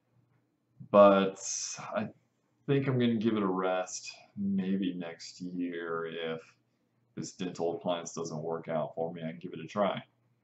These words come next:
So that's about it. Uh, I hope you liked the videos.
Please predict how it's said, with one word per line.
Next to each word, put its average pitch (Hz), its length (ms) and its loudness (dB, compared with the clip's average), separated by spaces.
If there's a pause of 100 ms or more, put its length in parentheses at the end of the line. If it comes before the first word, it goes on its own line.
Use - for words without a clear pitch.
(800)
So 90 280 -4
that's 113 260 2
about 113 440 6
it. 175 460 0
Uh, 98 280 2
I - 40 0
hope 113 140 -2
you 107 260 -2 (280)
liked 107 360 2
the 101 60 -4
videos. 123 1000 4